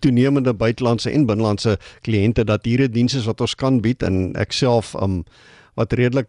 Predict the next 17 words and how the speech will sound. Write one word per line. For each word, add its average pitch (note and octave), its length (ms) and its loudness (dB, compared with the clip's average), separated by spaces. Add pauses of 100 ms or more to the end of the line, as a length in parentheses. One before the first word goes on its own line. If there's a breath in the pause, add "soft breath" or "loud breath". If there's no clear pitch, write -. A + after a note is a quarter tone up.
bedrywig A#2+ 800 -2
is C#3+ 140 0
of G#2+ 140 -4
betrokke - 580 -2
is G2 100 -2
by A#2 140 0
politieke A#2 520 -2
ontleding. A2+ 640 0
Ek - 140 -14
skryf - 400 -4
in A2 60 2
die G2+ 80 0
gedrukte G#2+ 440 -4
pers A2 440 -2
en F2 140 -6
doen G2+ 120 -4
'n G2 80 -4